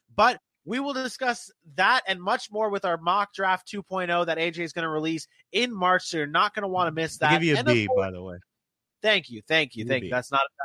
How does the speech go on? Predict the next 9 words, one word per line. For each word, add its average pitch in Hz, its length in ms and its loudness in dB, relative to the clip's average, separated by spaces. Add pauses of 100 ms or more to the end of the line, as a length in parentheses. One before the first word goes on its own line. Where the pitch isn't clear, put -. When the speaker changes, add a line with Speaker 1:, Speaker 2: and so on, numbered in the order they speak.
(140)
Speaker 1:
I 135 180 4
don't 139 160 4
appreciate 110 520 -10
that, 95 120 -4
actually. 95 440 -8
So, 135 340 0 (420)
but 247 300 4
Speaker 2:
<laughs> - 60 -20
Speaker 1:
of 220 560 0